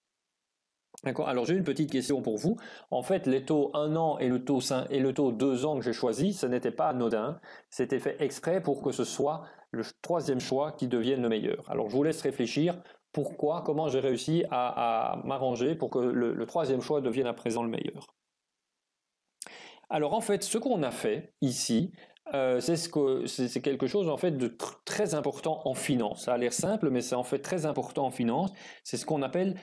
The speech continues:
la valeur actuelle aussi de flux de trésorerie. Donc,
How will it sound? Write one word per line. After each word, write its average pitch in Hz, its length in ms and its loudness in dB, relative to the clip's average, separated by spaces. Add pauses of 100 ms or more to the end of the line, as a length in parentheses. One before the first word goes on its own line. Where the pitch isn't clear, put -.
(140)
la 120 200 2
valeur 160 420 2
actuelle 165 400 2
aussi - 180 2
de 127 140 2
flux 196 320 2
de 135 80 2
trésorerie. 131 720 0 (400)
Donc, 127 420 0